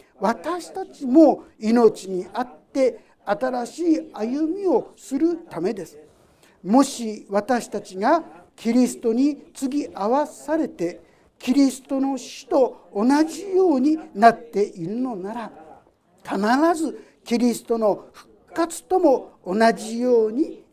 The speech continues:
なるからです。ありがとうございます。イエス様を信じた、これイエス様につくバプテスマと言いましょうか、イエス様に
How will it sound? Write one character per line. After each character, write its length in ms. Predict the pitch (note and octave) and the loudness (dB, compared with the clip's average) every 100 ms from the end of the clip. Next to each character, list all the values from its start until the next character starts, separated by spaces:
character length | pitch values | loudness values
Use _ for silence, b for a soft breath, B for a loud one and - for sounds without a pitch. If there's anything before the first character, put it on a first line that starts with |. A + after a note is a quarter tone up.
| F3 | -2
な 160 | F3+ | 0
る 180 | F3 D#3+ | 2 -2
か 160 | D#3 D3 | -4 -16
ら 220 | - - - | -20 -20 -16
で 80 | E3+ | -12
す。 180 | D#3 - _ - | -12 -14 _ -10
あ 80 | |
り 80 | D#3 | -8
が 80 | D3 | -8
と 100 | D#3+ | -12
う 40 | |
ご 60 | D3+ | -16
ざ 120 | E3+ | -16
い 40 | F3+ | -18
ま 120 | G#3+ | -20
す。 140 | - - _ _ _ _ b b b b b - | -20 -20 _ _ _ _ b b b b b 4
イ 60 | |
エ 100 | E4 | 4
ス 240 | E4+ - - | 4 -4 2
様 240 | E4+ D#4+ | 4 4
を 160 | C4 G#3 | 2 -2
信 440 | - - F#4 E4 | -6 0 4 4
じ 140 | - | 2
た、 100 | G3 | -8
こ 120 | - C4 | -6 -4
れ 80 | |
イ 80 | C4 | 0
エ 60 | F4+ | -2
ス 180 | E4+ - | -4 -4
様 160 | D#4+ | -2
に 140 | B3+ A3+ | -2 -6
つ 200 | - - | -10 -2
く 300 | G#4+ G#4+ - | 4 4 2
バ 180 | F3+ G#3 | 0 0
プ 100 | - | 0
テ 100 | C4+ | -10
ス 120 | - | -6
マ 60 | G#3+ | -8
と 120 | G3 | -6
言 40 | |
い 20 | G3 | -8
ま 80 | G3+ | -8
し 60 | |
ょ 20 | |
う 20 | - | -2
か、 40 | |
イ 80 | B3 | -2
エ 60 | |
ス 140 | D#4 - | -2 -4
様 220 | D#4 D#4+ | 0 0
に 180 | D4 | 0